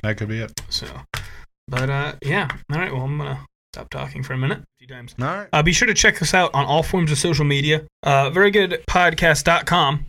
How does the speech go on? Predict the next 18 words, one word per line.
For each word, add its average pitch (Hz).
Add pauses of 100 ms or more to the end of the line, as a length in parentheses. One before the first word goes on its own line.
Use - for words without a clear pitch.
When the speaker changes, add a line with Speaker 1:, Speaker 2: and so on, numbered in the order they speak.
(100)
Speaker 2:
uh, 143
youtube 185
dot 165
com 156
slash 160
Myrtle 185
Beach 160
Games. 147 (160)
Uh, 151
and 170
then 170
listen, 185
listen 190
on 165
Apple 180
Podcasts, 170
Google 185
Podcasts, 147